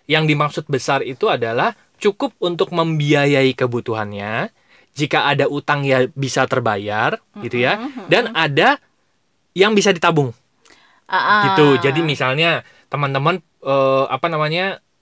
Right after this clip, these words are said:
Speaker 1: satu bulan, eh, me-, ha-, untuk biaya hidup dan lain sebagainya itu sepuluh juta misalnya, gitu ya.
Speaker 2: Mm-mm.
Speaker 1: Berarti misalnya punya income dua puluh juta, itu kan berarti ada spare sepuluh juta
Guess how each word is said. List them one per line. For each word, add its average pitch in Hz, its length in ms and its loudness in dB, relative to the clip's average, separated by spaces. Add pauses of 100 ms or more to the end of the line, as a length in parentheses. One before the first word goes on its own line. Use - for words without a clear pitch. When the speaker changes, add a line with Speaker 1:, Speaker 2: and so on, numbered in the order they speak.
(120)
Speaker 1:
satu 156 360 -2
bulan, 156 520 2 (520)
eh, 135 180 0
me-, 139 140 -4
ha-, 143 280 0 (380)
untuk 165 240 0
biaya 156 240 8
hidup 156 240 4
dan 151 160 2
lain 147 240 2
sebagainya 143 520 0
itu 196 380 4
sepuluh - 320 -2
juta 139 320 2
misalnya, 117 440 -6 (160)
gitu 117 160 -12
ya. 123 120 0
Speaker 2:
Mm-mm. 147 120 -2
Speaker 1:
Berarti 127 260 2 (100)
misalnya 139 340 -2
punya 143 260 -4
income 135 500 -2 (300)
dua 147 200 4
puluh 139 200 0
juta, 175 400 2
itu 147 160 0
kan 202 120 2
berarti 170 240 2
ada 135 140 0
spare 131 300 -2
sepuluh 127 280 -2
juta 156 380 0